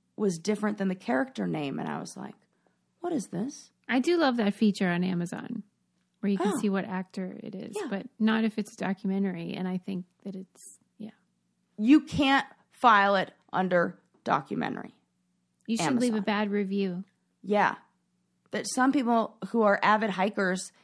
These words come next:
Speaker 1: and explorers, but I do think
Speaker 2: <laughs>
Speaker 1: that, so, like, their, their whole, their whole,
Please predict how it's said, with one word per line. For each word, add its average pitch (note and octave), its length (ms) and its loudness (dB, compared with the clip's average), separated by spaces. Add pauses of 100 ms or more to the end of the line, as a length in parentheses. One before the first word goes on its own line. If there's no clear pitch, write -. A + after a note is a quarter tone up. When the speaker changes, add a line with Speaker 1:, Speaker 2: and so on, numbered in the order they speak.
(140)
Speaker 1:
and G#3 160 -2
explorers, G#3 540 -2 (240)
but F4 100 8
I G4 240 6
do D4+ 320 6
think C#4+ 420 2 (540)
Speaker 2:
<laughs> - 0 - (360)
Speaker 1:
that, A3+ 380 4
so, D#4 120 2
like, D#4 180 4
their, C#4+ 160 4
their C#4 240 2
whole, E4+ 380 2
their B3+ 180 0
whole, C#4 460 -2